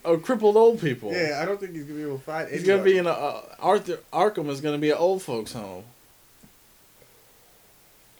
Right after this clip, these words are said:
Speaker 2: Mm-hmm. They made Hugo Strange as Asian, man.
Speaker 1: <laughs> Yeah, I saw that.
Speaker 2: <laughs> He's got the beard and everything. And then they took the,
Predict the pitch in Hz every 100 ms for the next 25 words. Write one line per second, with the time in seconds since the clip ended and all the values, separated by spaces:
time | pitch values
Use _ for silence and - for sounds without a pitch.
0 | _ _ 160 160 196 220 _ _ _ _
1 | _ _ _ _ _ _ _ _ _ _
2 | - 170 190 175 175 196 180 185 170 -
3 | 170 180 147 131 139 151 151 131 127 147
4 | 147 147 - _ - 156 156 127 113 120
5 | 117 - 117 131 165 131 139 - - -
6 | - - 135 135 - - - 277 - 165
7 | 131 247 254 - 175 165 190 165 160 143
8 | 151 160 147 127 131 135 131 127 123 123
9 | 143 - 139 131 _ - 175 170 190 175
10 | 170 175 165 - - - - _ _ _
11 | _ _ 156 147 139 135 127